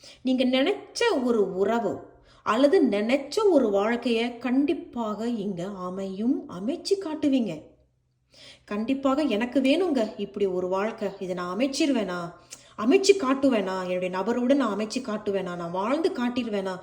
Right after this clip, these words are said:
அப்படிங்கிற கேள்விகள் இருந்ததுன்னா கண்டிப்பாக வாழ்ந்து காட்டுவீர்கள்.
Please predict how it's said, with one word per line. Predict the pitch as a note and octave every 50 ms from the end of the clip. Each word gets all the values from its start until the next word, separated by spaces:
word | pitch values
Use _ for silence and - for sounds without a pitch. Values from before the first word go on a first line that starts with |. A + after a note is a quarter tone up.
| - - - - - -
அப்படிங்கிற | - - - G3 G3+ A#3 A#3 F#3+ F3
கேள்விகள் | - G3+ G3+ A3+ A3+ A#3 G#3+ A3 F#3 F3
இருந்ததுன்னா | F3+ F#3+ F#3 F#3 G3 G#3+
கண்டிப்பாக | A3 - A3 A3+ A#3+ B3 C4+ C#4 - - A3 G3+ F3 F#3 A3
வாழ்ந்து | A#3+ A3 G3+ G3 G#3 A3 A#3+ A#3+ C4
காட்டுவீர்கள். | B3+ - G#3 G#3 G3+ - - G3+ F3+ F3 E3+ D#3+ D#3 D#3+ E3+ F3 E3+ D#3+ D3+